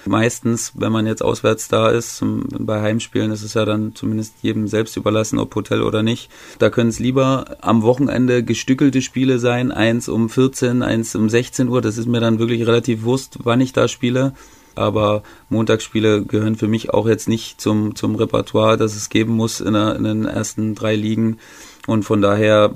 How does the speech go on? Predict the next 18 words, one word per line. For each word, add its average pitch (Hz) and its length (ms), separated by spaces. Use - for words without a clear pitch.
bin 113 140
ich 110 100
da 107 140
voll 110 200
und 107 80
ganz 110 200
dabei. 107 460
Aber 104 200
wie 107 100
gesagt, 104 420
uns 110 220
hat's 110 220
zweimal 110 420
zu 104 160
Hause 113 240
getroffen 113 460
und, 104 320
äh, 64 240